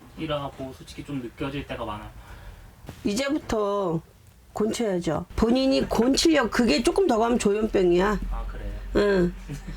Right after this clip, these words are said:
Speaker 2: 그 우울증 약 먹고 뭐 하는 거 아무리 누가 뭐래도 필요 없어. 나하고 손가락 걸까요?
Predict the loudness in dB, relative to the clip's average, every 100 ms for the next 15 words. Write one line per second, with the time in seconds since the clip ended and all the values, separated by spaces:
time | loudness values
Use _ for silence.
0 | -12 -2 0 2 2 2 2 2 2 2
1 | 0 2 2 4 2 2 2 2 0 -6
2 | -12 -12 -2 2 2 0 0 0 0 0
3 | -2 -4 -2 0 -2 -4 -2 -2 -4 2
4 | 4 4 2 2 2 0 0 0 2 4
5 | 6 4